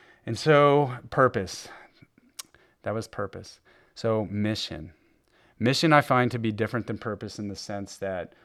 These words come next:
well, which in those areas do I, um, I show, uh, a unique talent, something that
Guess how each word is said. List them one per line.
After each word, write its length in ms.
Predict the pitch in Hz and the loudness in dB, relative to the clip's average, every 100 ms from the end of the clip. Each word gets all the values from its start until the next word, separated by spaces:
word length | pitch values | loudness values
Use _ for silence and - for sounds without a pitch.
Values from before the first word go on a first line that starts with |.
| _ | _
well, 160 | - 104 | -8 -6
which 300 | 107 156 156 | -2 -2 0
in 120 | 151 | 0
those 220 | 139 117 | 0 0
areas 500 | 113 107 104 101 95 | 0 0 0 -2 -6
do 240 | - 107 101 | -8 -6 -4
I, 200 | 98 95 - | -4 -6 -12
um, 260 | 101 95 92 | -12 -12 -8
I 180 | 107 110 | -4 -4
show, 560 | - 113 110 107 104 - | -2 0 0 0 -4 -6
uh, 220 | 101 95 98 | -4 -4 -4
a 60 | |
unique 360 | 107 107 104 87 | -4 -4 -6 -8
talent, 680 | - 113 120 113 113 107 - _ _ _ - | -12 -4 -2 0 -2 -4 -10 _ _ _ -12
something 360 | - 104 107 | -8 -6 -6
that 240 | 98 95 | -6 -6